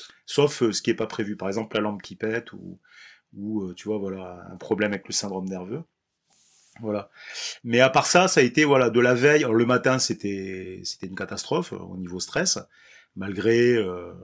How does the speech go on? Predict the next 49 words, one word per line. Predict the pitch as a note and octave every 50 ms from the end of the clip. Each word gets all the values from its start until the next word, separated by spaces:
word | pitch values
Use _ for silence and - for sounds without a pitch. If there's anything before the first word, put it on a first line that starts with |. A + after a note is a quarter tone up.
| - F#2 F#2 F#2+ - _ _ - - - - -
la | F#2 F#2
sophrologie | - - G2+ - - - G2+ F#2+ F2+ F#2 F#2 F#2+ G#2 A2
et | G2
toutes | - - - -
ces | G2
choses-là. | F#2+ - - G2 G2 B2 D#3+ F#3 - - - - - - - - - -
Et | G#2+ G#2+
pendant | - A#2+ C3 C3
toute | - -
la | - C#3+
descente, | C3 C#3 C3 - D#3 D3+
comme | C#3+ - A2
je | -
te | - A#2+
l'ai | A2+
dit, | A2+ B2+ C3
j'ai | - G2+ G2+
eu | F#2+ F#2+ G2+ G2
aucun | G2+ F#2 - A#2+ A#2+
plaisir. | - A2 G#2+ G2+ A2+ D#3 F3+ F#3+ F#2 - _ _ _
Pourtant, | _ - - D3 C#3+
c'est | - A#2+
une | A2
belle | A2+ B2+ D3
descente | C3+ C3+ B2+ - - C#3 C3+ B2+
quand | - G2
même, | F#2+ A2
hein. | A#2
C'est | A#2 - G#2+
dix | F#2+ F#2 A2+ B2
minutes | B2+ B2 A#2+ A#2 A2 G2+
de | A2
descente. | G#2 G#2 G2+ - - - D3+ F3+ F3+ - - _ _ _ _ _ _ _ _ _ _ _ _ _ _ _
C'est | - - -
quand | - F#2
même | F#2
une | F#2
sacrée | F#2 - A2+ G#2+ - - A2
belle | G#2 G#2 G2+
descente, | G2 G2+ F#2+ - - A#2 B2+ C3 -
un | - F#2+ F#2 F#2+ - - - -
gros | - - - A#2 A2+
plaisir | - A2+ A#2 A2 A#2 A2
de | G#2 G#2
ce | - -
côté-là, | - G#2+ - - G#2 A2+ B2+ D3 D#3+ D#3+
mais | - G#2+
bon, | G2 G#2+ A#2 B2+ A#2+ G#2+ G2+
euh, | G2